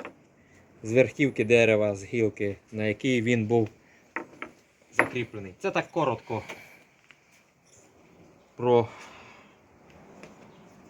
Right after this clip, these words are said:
роботу Friction Saver, але детальніше будуть відоси прямо в кроні дерева, щоб було більш зрозуміло, як працює,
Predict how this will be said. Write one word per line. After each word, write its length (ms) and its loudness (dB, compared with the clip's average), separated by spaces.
роботу 580 4
Friction 300 -2
Saver, 600 2
але 340 0
детальніше 800 0
будуть 400 -6
відоси 540 2
прямо 280 -6
в 60 -12
кроні 340 0
дерева, 440 0
щоб 280 0
було 400 4
більш 380 -2
зрозуміло, 720 0
як 320 -2
працює, 560 -2